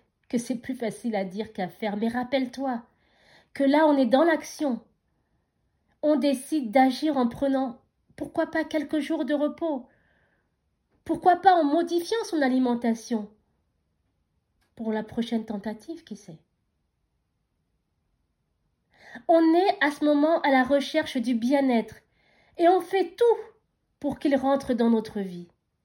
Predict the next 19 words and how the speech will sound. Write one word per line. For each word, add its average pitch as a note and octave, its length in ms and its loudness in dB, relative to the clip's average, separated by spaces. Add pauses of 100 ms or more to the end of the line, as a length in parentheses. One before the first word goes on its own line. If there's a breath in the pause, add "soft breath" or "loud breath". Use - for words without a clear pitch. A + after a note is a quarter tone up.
(2250)
Comme C#4+ 200 2
je C4+ 120 -2
le A#3+ 140 2
fais C#4 220 -6
actuellement A3+ 540 -4
avec G#3 300 -8
toi. A3 300 -12 (1900 soft breath)
Et B3 140 0
c'est A#3+ 240 -2
libératoire, C4+ 800 -2
je A3+ 100 -8
t'assure. G3+ 600 -10 (680)
Exprime-toi. G3+ 920 -2 (1120 soft breath)
Exprime E4 500 2 (100)
exactement D4 800 0
ce C4+ 160 -6
que B3 120 -4
tu A#3+ 240 -6
ressens. A3 480 -6